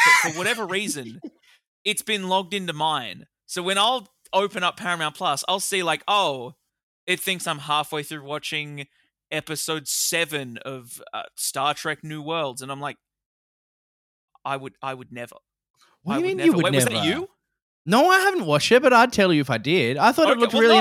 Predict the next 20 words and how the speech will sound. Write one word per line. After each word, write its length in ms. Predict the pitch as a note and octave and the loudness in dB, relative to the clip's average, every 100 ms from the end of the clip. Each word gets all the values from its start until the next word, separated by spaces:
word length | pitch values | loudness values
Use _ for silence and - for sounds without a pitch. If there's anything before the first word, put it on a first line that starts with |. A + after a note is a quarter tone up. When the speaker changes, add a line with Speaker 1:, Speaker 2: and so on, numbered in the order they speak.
| A3+ | 8
Speaker 1:
I 40 | D4+ | 6
Speaker 2:
nice. 80 | |
Speaker 1:
just, 220 | B2+ - - F#3 | 4 -2 -4 -6
I 40 | |
just, 300 | A3+ C#4 - A#3+ | -4 -4 -2 0
I 20 | |
don't 260 | G#3+ C#4 | 2 0
know. 240 | A3+ D#4+ D#3+ | 2 -2 -2
Well, 180 | F3 F#3 | -4 -4
now, 200 | G#3 D4+ F#3+ | -2 -2 -2
now 160 | G3+ D#4 | -2 -2
it's 120 | - | -4
even 340 | A3+ G3 F3+ - | -6 -10 -12 -14
more 280 | E3+ G#3+ - | -6 -4 -2
funny 340 | A#3 C#3+ C#3+ | -4 -4 -6
'cause 180 | - D3 | -10 -10
it's 140 | C#3+ | -4
like, 180 | D#3+ D3+ | -4 -4
damn. 280 | F#3+ | -4
Speaker 2:
Oh, 20 | A3 | -2